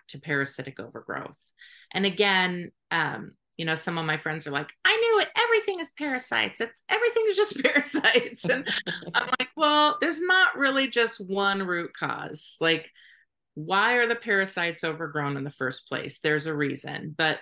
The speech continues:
Speaker 1: but
Speaker 2: Mm-hmm.
Speaker 1: really, again, when you start getting into, like, looking at different studies, pretty much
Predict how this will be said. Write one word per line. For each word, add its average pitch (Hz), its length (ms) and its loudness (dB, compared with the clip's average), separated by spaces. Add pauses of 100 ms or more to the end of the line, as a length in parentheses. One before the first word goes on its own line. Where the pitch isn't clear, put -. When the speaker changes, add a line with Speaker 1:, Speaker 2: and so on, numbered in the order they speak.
(160)
Speaker 1:
but 185 140 0
Speaker 2:
Mm-hmm. 180 80 -8
Speaker 1:
really, 185 560 2
again, 160 380 -2
when 156 120 -4
you 160 80 -8
start 185 380 0
getting 170 260 -2
into, 160 220 -4
like, 151 220 -4
looking 151 340 -4
at - 80 -10
different 151 320 -6
studies, 151 640 -6 (480)
pretty 226 280 2
much 208 340 2